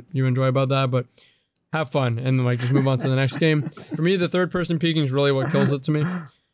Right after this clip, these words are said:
Speaker 1: Uh, so that's
Speaker 2: Smoke.
Speaker 1: gonna be gone. And even just to avoid the cheaters, I get to play on console. So,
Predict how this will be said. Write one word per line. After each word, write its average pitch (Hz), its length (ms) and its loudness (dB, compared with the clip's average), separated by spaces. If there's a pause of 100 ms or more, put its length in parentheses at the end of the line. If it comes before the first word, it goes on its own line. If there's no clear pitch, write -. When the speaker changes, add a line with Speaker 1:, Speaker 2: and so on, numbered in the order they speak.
(140)
Speaker 1:
Uh, 127 220 0
so 135 140 -4
that's 151 220 4
Speaker 2:
Smoke. 123 40 4
Speaker 1:
gonna 151 120 2
be 151 100 2
gone. 143 320 2
And 143 320 2
even 143 340 2
just 135 180 -2
to 143 60 2
avoid 135 240 2
the 131 60 0
cheaters, 135 340 0
I 127 80 2
get 127 140 0
to - 60 -20
play 131 120 0
on 123 120 0
console. 127 500 0
So, 123 300 -2